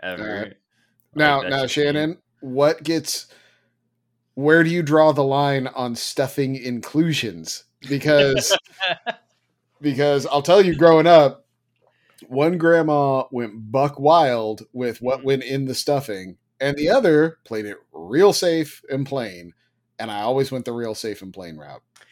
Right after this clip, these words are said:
Speaker 2: Like,
Speaker 3: Yeah, I think that's what you gotta do. I mean, you know, make sure that the, it's, you know, it, uh, the stuffing was actually inside the turkey, so it gets, like, you know, the turkey
Speaker 2: Mm-hmm.
Speaker 3: goodness, like, the hot boxing of the turkey
Speaker 2: Yep,
Speaker 3: juices.
Speaker 2: yep.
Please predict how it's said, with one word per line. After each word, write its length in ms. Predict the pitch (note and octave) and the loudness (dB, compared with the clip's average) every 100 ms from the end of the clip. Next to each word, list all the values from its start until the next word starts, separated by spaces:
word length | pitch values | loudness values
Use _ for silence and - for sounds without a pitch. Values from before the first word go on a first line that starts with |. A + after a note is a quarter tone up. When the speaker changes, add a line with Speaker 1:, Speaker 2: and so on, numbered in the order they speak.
| _ - | _ -12
Speaker 2:
Like, 240 | G#3 F#3+ | -12 -6
Speaker 3:
Yeah, 200 | G3+ D3 | -6 -6
I 80 | D#3 | -10
think 220 | D#3+ A3+ | -16 -12
that's 200 | A3+ - | -10 -10
what 140 | F#3 E3+ | -14 -12
you 60 | |
gotta 180 | D#3+ D3 | -8 -8
do. 300 | C3 B2+ G2 - | -8 -12 -14 -16
I 60 | D3 | -14
mean, 320 | D3+ C#3 C3 | -12 -14 -18
you 100 | C#3+ | -18
know, 140 | C#3+ B2+ | -16 -12
make 220 | D3+ E3 | -12 -12
sure 240 | F3+ F3+ | -14 -14
that 160 | E3 C#3+ | -16 -18
the, 260 | D3 F#2 | -18 -16
it's, 300 | C#3 C3 - _ | -18 -18 -20 _
you 120 | C#3+ | -18
know, 140 | C3+ B2 | -14 -14
it, 160 | B2+ C3+ | -16 -18
uh, 120 | C#3+ | -16
the 120 | C3+ | -18
stuffing 360 | - D3+ D#3+ D3 | -14 -14 -12 -16
was 140 | C3 | -14
actually 420 | C#3 C3+ D3 C3 | -14 -14 -18 -18
inside 400 | B2 C3 C#3+ C3+ | -20 -18 -14 -14
the 80 | C#3 | -14
turkey, 380 | C3+ C#3+ C#3 C#3 | -18 -18 -18 -20
so 180 | C3 B2 | -16 -16
it 100 | A2 | -16
gets, 220 | B2 - | -18 -16
like, 180 | B2 A#2 | -18 -18
you 140 | C3 A#2+ | -20 -18
know, 120 | A#2 | -18
the 100 | A2+ | -18
turkey 320 | - C3+ C3 | -18 -18 -14
Speaker 2:
Mm-hmm. 80 | C#3+ | -10
Speaker 3:
goodness, 300 | C#3 C#3 C#3+ | -8 -6 -8
like, 140 | A#2+ - | -12 -16
the 60 | A#2 | -14
hot 240 | B2+ B2+ | -10 -10
boxing 440 | B2+ B2 - B2+ B2 | -10 -12 -14 -20 -18
of 100 | A2+ | -18
the 100 | A2+ | -18
turkey 300 | C3 A#2+ B2 | -18 -20 -16
Speaker 2:
Yep, 180 | A#2+ A#2+ | -10 -10
Speaker 3:
juices. 240 | B2+ C3 - | -10 -16 -10
Speaker 2:
yep. 180 | B2 | -8